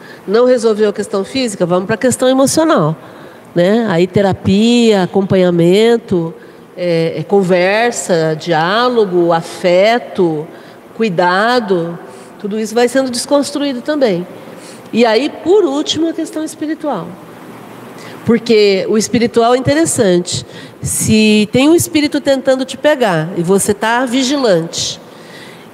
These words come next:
é, não tem como entrar em você, ele vai tentar entrar em quem tá do teu lado. Ele vai querer interferir em quem tá do teu lado. Entende? E aí se pega uma criança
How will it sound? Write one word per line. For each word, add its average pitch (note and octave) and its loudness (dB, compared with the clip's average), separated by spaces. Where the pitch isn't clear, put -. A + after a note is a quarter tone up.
é, E3+ 2
não G3+ 2
tem C#4 0
como A3+ 2
entrar G#3 0
em F#3+ 4
você, F3+ 0
ele C4 2
vai G#3+ 2
tentar A3+ 0
entrar A3+ 0
em B3 0
quem B3 0
tá B3+ 0
do B3+ -4
teu D#4 2
lado. G#3 2
Ele E3+ -6
vai F3 -2
querer F#3+ 0
interferir A3+ -2
em B3 -2
quem C4 -2
tá C4 -2
do C4 -2
teu D#4 0
lado. F3+ -2
Entende? F3+ 2
E - 4
aí G3+ 0
se C4+ -2
pega C4+ 0
uma C4+ 2
criança G#3+ 0